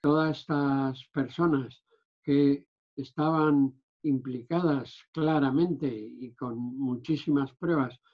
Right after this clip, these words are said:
salen de rositas, como se suele decir, perdonen la expresión, en un,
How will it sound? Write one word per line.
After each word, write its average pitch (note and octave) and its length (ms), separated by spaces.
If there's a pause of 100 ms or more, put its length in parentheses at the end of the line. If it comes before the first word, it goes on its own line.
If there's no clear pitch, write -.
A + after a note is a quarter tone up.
(120)
salen D#3+ 580
de B2+ 100
rositas, C#3 640
como B2 260
se A#2 120
suele C3 280
decir, C3+ 520
perdonen B2 520
la A#2 100
expresión, D#3 720 (460)
en E3 680 (140)
un, C#3+ 560